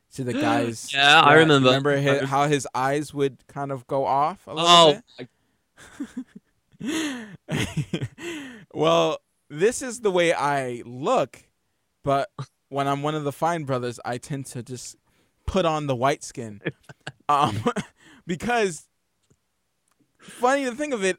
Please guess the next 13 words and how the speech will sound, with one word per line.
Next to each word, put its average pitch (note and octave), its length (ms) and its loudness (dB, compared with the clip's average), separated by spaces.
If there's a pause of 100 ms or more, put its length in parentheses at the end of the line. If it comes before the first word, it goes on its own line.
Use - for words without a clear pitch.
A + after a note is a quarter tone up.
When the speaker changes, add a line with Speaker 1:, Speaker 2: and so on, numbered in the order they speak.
Speaker 1:
I F#3+ 440 -2 (140)
get G#3 220 -2
treated A#3+ 440 -4
better B2+ 360 -2
here C3+ 260 -4
in A#2+ 80 -6
Georgia A2 600 -6 (400)
if D#3 260 2 (100)
I C#3+ 460 0
put F#3 200 -2
on D3+ 420 -2 (300)
white D3 440 -2
skin. C3+ 600 -10